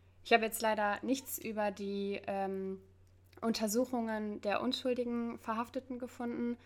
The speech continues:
aber ich dachte, ich spreche das trotzdem mal an und frag dich, ob du vielleicht eine Idee hast, was da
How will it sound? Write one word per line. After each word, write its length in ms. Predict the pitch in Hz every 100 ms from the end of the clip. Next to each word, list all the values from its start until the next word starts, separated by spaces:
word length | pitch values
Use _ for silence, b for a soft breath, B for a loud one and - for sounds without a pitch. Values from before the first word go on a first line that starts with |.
| B B B B
aber 140 | 208
ich 100 | 208
dachte, 240 | 220 220 -
ich 100 | -
spreche 260 | - 214
das 160 | 208 202
trotzdem 420 | - 226 - 208
mal 200 | 202 196
an 180 | 208 214
und 140 | 202
frag 320 | - 202 202
dich, 240 | - - -
ob 120 | 190
du 80 | 202
vielleicht 380 | - 190 190 -
eine 140 | 196
Idee 320 | 185 196 202
hast, 260 | 196 196 -
was 200 | 190 -
da 380 | 185 180 175